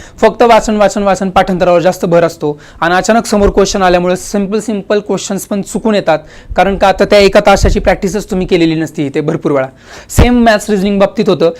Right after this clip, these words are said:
की मॅथ्स रिझनिंग जर तुम्हाला वेळेचं बंधन नाही टाकलं तर प्रत्येकाला मॅथ्स रिझनिंग सॉल्व्ह होऊ शकतात ती गणितं, इतकी मॉडरेट लेवलची गणितं सेट झालेली असतात. पण तेच परत तुम्ही इथं प्रॅक्टिस करताना टाइम लावून एक पंचवीस मिनिटाचा टाइम सेट करून वीस क्वेश्चन्स टॅकल कसे करायचे ह्याची प्रॅक्टिस कोणी करत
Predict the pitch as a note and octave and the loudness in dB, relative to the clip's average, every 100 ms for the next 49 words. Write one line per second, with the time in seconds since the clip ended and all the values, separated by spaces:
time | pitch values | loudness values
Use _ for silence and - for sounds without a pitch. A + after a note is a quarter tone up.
0 | - - F#3+ G#3 G#3 G#3 G3+ G3+ G3 G#3 | -8 -2 0 0 0 -2 0 0 0 2
1 | G3+ G3+ G#3+ - E3 E3+ G3 G3+ A3 G#3 | 2 4 4 0 -6 2 4 4 4 2
2 | G3 G3+ G3+ G#3+ G#3 F#3 D3 F#3 F3+ G3+ | 2 2 2 2 2 2 0 0 -2 -2
3 | - A3+ A3 A3 G3 F#3+ - F3 F3+ F#3+ | 0 4 4 4 2 -2 -4 -4 -2 -2
4 | F#3 F#3+ F#3+ F#3+ F#3 D#3+ - C3 D#3+ D3+ | 0 4 6 4 2 -2 -6 -4 -2 0
5 | D3+ E3 E3+ - A#3 B3 - - - F#3+ | 0 -4 -4 -4 -4 -4 -10 -10 2 4
6 | F3+ G3 G3 F3+ F3 E3+ E3+ D#3+ E3 F#3 | 6 4 4 2 2 0 -2 -2 -2 -2
7 | D3 D#3 D3+ C#3+ C#3 C3 B2 - - - | -2 -2 0 -2 -4 -8 -12 -20 -6 -2
8 | G3 A#3 A3 - A3 A3 G#3+ G#3+ A3 - | 2 2 2 2 0 2 0 2 2 0
9 | C#4+ G#3 - G3+ F#3 F#3 F3+ F#3+ F#3+ F#3+ | -2 -4 -2 -2 0 -2 -2 -2 0 0
10 | F3+ E3+ F3 - - E3+ - F#3+ G3+ G3 | 0 -2 -6 -8 -4 -4 -2 -2 -2 0
11 | F#3+ F3+ F#3 F3 F3 E3 E3+ - E3 E3 | 0 2 0 0 -2 -2 -4 -2 -2 0
12 | F3 F3 F#3 - F3 D#3+ F3+ E3+ E3 F3 | -2 -2 -4 -4 -8 -6 -4 -4 -4 -4
13 | F#3+ E3 D3 D#3+ - - - F#3 G#3 G#3 | -2 -2 -2 -6 -12 -8 -4 0 2 0
14 | A3 - G#3 G#3 F3 | 0 -2 -2 0 0